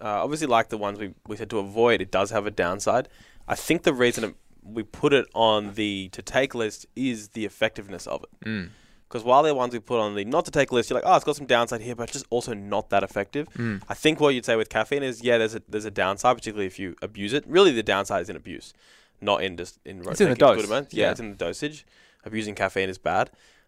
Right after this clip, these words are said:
Speaker 1: Um, but in the right dose, I think because it's so effective and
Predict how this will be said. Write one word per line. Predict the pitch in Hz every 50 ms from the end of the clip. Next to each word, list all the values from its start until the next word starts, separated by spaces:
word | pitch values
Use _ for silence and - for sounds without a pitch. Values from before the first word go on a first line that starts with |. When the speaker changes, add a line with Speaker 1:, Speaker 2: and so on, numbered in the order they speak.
| -
Speaker 1:
Um, | - 101 95 95 92 -
but | - 101 - -
in | 131 151 151
the | 147 139 120
right | 113 113 110 107 98 -
dose, | - 110 135 156 - -
I | - 107
think | - 127 127 120
because | 113 113 - 113 - -
it's | 104 101 98
so | - - - 107 101 104
effective | 101 - - 92 92 - - 131 120 113
and | 101 92